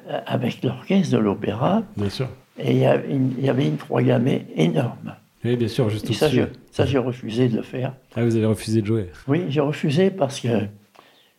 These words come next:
Speaker 1: pour moi, étant militaire, ça, c'était quelques années avant, donc, euh, avant que je sois à Genève, J'ai participé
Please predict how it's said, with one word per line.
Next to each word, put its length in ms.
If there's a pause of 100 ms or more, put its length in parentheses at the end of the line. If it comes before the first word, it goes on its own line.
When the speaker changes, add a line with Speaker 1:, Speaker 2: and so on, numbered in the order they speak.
(200)
Speaker 1:
pour 180
moi, 400 (1160)
étant 440 (180)
militaire, 720 (540)
ça, 180
c'était 320
quelques 460
années 300
avant, 360
donc, 360 (800)
euh, 340
avant 300
que 60
je 60
sois 500
à 60
Genève, 400 (1160)
J'ai 180
participé 880